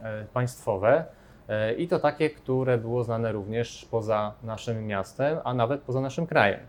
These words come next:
E, firma Optima mieściła się, powinienem powiedzieć mieści się, bo, bo wciąż istnieje, e, przy ulicy Andrzeja Struga sześćdziesiąt jeden. E, miała swoją siedzibę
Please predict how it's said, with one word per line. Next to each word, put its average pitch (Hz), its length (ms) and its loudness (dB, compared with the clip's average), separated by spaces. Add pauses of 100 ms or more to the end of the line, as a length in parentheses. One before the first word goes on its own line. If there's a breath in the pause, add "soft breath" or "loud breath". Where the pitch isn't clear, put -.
(1400 loud breath)
E, 110 260 4 (260)
firma 165 500 2
Optima 131 800 0 (100)
mieściła 123 560 2
się, 113 400 -4 (520)
powinienem 117 280 0
powiedzieć 113 260 -4
mieści 143 360 0
się, 117 320 0
bo, 107 220 -6
bo 107 140 -10
wciąż - 320 -10
istnieje, 110 500 -2 (440 loud breath)
e, 107 160 0
przy - 180 -4
ulicy 135 460 0
Andrzeja 120 340 0
Struga 117 320 2
sześćdziesiąt 117 420 -4
jeden. 113 320 2
E, 170 60 -4 (1600 loud breath)
miała 143 240 6
swoją 139 220 -2
siedzibę 127 800 2